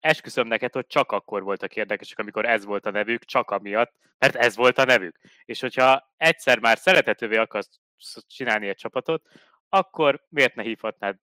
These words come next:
foci csapatnak? Tehát szerintem tök király lenne, én biztos szurkolnék nekik, hogyha ez lenne a nevük. Hát az, hogy mondjuk elmenjenek egy másik városba, azt azért annyira nem látom, mert Washingtonban általában minden major sportból ugye van csapat. Általában nem sikeres a csapat, de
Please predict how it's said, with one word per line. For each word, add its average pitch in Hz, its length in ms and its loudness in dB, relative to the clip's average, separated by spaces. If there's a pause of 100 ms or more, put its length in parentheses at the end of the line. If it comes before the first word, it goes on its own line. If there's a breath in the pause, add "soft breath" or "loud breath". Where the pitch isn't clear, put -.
(240)
foci 104 240 -4
csapatnak? 90 580 -8
Tehát 120 280 2
szerintem 127 680 -4
tök 107 200 -4
király 92 300 -4
lenne, 98 280 -4
én 110 220 -4
biztos 107 300 -12
szurkolnék 95 440 -12
nekik, 95 240 -16
hogyha 98 360 -8 (380 soft breath)
ez 98 180 -10
lenne 98 240 -4
a 98 80 -4
nevük. 127 360 -4 (340 soft breath)
Hát 110 140 -8
az, 147 120 -6
hogy 151 100 -4
mondjuk 127 260 -2
elmenjenek 127 440 2
egy 107 80 -4
másik 110 300 -4
városba, 107 380 -2
azt 104 120 -6
azért 107 180 -4
annyira 101 200 -4
nem 98 180 -6
látom, 95 340 -4
mert 98 180 -4
Washingtonban 101 720 -6
általában 98 380 -4
minden 98 260 -10
major 92 320 -10
sportból 95 420 -10
ugye 92 180 -8
van 90 200 -6
csapat. 120 480 -6 (1040 soft breath)
Általában 123 420 4
nem 101 140 0
sikeres 170 460 4
a 165 60 -2
csapat, 151 400 2
de 147 400 2